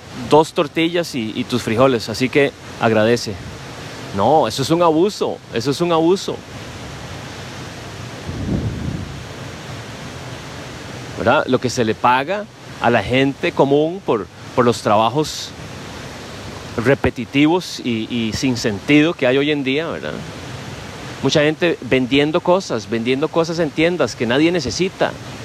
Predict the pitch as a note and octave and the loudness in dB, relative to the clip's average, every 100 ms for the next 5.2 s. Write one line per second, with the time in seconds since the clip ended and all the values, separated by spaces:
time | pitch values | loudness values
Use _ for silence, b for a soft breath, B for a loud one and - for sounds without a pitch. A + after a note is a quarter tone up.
0 | - - - - A#2+ - F3+ F3+ D3+ C3 | -12 -12 -10 -6 -2 2 4 4 2 2
1 | C#3+ F3 C3 - - - - - - - | 2 2 0 -6 -14 -14 -14 -14 -14 -14
2 | - - - - - - - G2+ D3+ F3+ | -14 -14 -12 -12 -12 -6 0 4 4 2
3 | A#2 G#2+ G#2 G#2+ A2 C#3 - E3+ D3+ B2 | -2 -2 -2 -2 0 -2 0 2 4 2
4 | A2 C3+ D3+ D#3+ C#3 A#2 - B2 D#3+ E3+ | 2 2 2 -2 -2 -2 2 2 2 0
5 | - D#3+ | 2 2